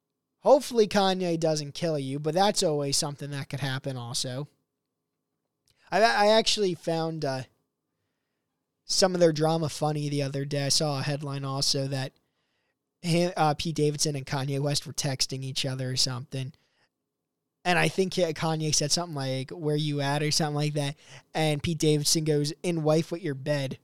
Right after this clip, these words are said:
<laughs> "In wife with your bed." Oh, boy. In bed with your wife. <laughs> So I thought that was pr-, I thought that was, uh, pretty funny.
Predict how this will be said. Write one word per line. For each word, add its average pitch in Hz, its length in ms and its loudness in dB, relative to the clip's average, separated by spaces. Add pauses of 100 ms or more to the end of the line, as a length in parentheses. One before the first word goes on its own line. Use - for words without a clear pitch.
<laughs> - 160 -20
"In 180 300 0
wife 143 220 0
with 156 100 -6
your 143 100 -4
bed." 135 260 -6 (460)
Oh, 302 240 12
boy. 190 520 12 (3000)
In 247 280 10
bed 226 320 12
with 208 260 8
your 185 180 10
wife. 143 560 2 (140)
<laughs> 311 140 4 (2750)
So 220 260 12
I 214 100 12
thought 202 160 8
that 165 140 8
was 156 100 6
pr-, - 160 -2
I 190 80 4
thought 175 200 4
that 147 120 6
was, 143 160 6
uh, 139 160 4
pretty 143 280 2
funny. 131 360 -2